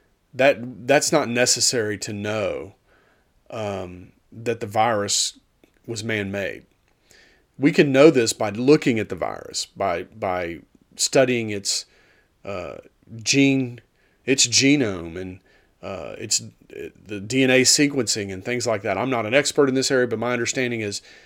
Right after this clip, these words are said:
there's, there are signatures that uh,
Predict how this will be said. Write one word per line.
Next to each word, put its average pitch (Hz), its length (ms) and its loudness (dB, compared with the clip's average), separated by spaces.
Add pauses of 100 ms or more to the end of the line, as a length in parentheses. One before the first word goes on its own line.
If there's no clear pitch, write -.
(280)
there's, 127 340 2
there 113 240 -2
are 101 60 -2
signatures 120 920 2
that 117 280 -2 (300)
uh, 78 280 -8